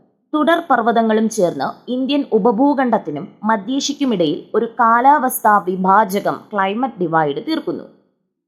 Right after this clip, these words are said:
ഹിമാലയ പർവ്വത പ്രദേശങ്ങളിലെ കാലാവസ്ഥ അതത് പ്രദേശത്തിന്റെ ഉയരത്തിനും ഭൂപ്രതികൃ-, ഭൂപ്രകൃതിക്കുമനുസരിച്ച് വ്യത്യാസപ്പെട്ടുകൊണ്ടിരിക്കുന്നു. താരതമ്യേന ഉയരം കുറഞ്ഞ പർവ്വത ചെരുവുകളിലും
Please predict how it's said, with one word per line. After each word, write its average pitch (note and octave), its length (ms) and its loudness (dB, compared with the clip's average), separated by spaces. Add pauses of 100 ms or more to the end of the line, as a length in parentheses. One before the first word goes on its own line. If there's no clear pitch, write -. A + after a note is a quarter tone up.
ഹിമാലയ D4+ 440 2
പർവ്വത A3 300 0
പ്രദേശങ്ങളിലെ F#3+ 840 -2 (120)
കാലാവസ്ഥ A3 580 4 (240)
അതത് B3 260 -2
പ്രദേശത്തിന്റെ F3+ 680 -6
ഉയരത്തിനും F#3+ 840 -6
ഭൂപ്രതികൃ-, G#3+ 720 -2
ഭൂപ്രകൃതിക്കുമനുസരിച്ച് F3 1300 -4 (500)
വ്യത്യാസപ്പെട്ടുകൊണ്ടിരിക്കുന്നു. E3+ 1160 -2 (760)
താരതമ്യേന D4+ 760 2 (160)
ഉയരം E4 460 2
കുറഞ്ഞ B3 320 2
പർവ്വത G#3 420 2
ചെരുവുകളിലും F#3+ 800 2